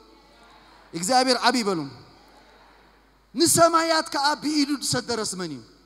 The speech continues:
ዩኒቨርስ እኳ እዩ። Who can measure the universe? ዋ፣ ንሕና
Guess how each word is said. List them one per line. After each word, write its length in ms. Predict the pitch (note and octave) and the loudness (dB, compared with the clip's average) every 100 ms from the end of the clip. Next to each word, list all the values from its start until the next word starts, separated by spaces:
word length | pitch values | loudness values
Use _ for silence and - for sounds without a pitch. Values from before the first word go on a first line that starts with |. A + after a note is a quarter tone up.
| _ _ _ _ _ _ _ _ _ _ _ - | _ _ _ _ _ _ _ _ _ _ _ 0
ዩኒቨርስ 460 | A3+ F4 E4 C#4 - | 2 4 4 2 0
እኳ 120 | G#3+ | -4
እዩ። 120 | B2+ F#2+ - - _ _ _ _ _ _ _ _ _ _ _ _ - | -8 -12 -20 -20 _ _ _ _ _ _ _ _ _ _ _ _ 6
Who 80 | F#4+ | 8
can 260 | - C#4+ C#4 | 6 2 2
measure 360 | D4 D4+ C#4+ | 0 0 0
the 160 | A#3+ A3 | 0 0
universe? 460 | A3+ A#3 G3+ E3 - - - _ _ _ _ - | 0 -2 -2 -4 -6 -12 -20 _ _ _ _ -12
ዋ፣ 120 | F#3 C#3+ - _ _ _ _ _ - | -8 -8 -10 _ _ _ _ _ -12
ንሕና 260 | B3 D#4+ | -6 -2